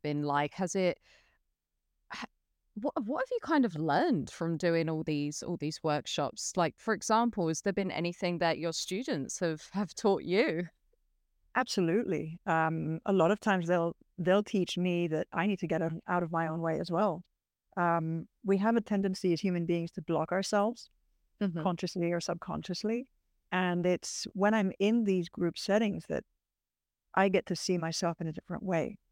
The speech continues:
Speaker 2: uh, mostly because of what other people tell me that they see, how I am, how I'm showing them stuff. Um, and it helps me remember that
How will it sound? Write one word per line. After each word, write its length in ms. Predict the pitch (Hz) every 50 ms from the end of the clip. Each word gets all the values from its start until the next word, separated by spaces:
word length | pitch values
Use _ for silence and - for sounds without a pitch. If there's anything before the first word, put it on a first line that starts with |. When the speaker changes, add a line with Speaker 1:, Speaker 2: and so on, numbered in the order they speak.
| _ _ _ _ _ _ _
Speaker 2:
uh, 180 | 180 175 175 175 175 _ _ - - _
mostly 380 | 214 190 196 220 220 - 196 175
because 280 | 160 170 - 196 160
of 100 | 165 160
what 140 | 202 - - -
other 160 | 185 165 170
people 260 | - - 180 - 170 160
tell 180 | - - 165
me 100 | 165 165
that 160 | - - -
they 120 | - - -
see, 380 | - - - 175 156 147 208 - _ _ _ _ _ _ _
how 200 | - 170 160 175
I 80 | 175 170
am, 260 | 160 160 160 160 170
how 200 | 170 185 165 170
I'm 80 | 165 165
showing 320 | - - 185 170 165 165
them 240 | 165 160 165 165 180
stuff. 300 | - - - 165 156 - - _ _ _ _ _ _ _ _ _ _ _ -
Um, 420 | 180 175 175 170 170 175 170 - - -
and 160 | 214 226 233
it 60 | 220
helps 240 | 214 214 208 - -
me 100 | 196 196
remember 320 | 185 190 190 190 196 196
that 220 | 175 180 170 -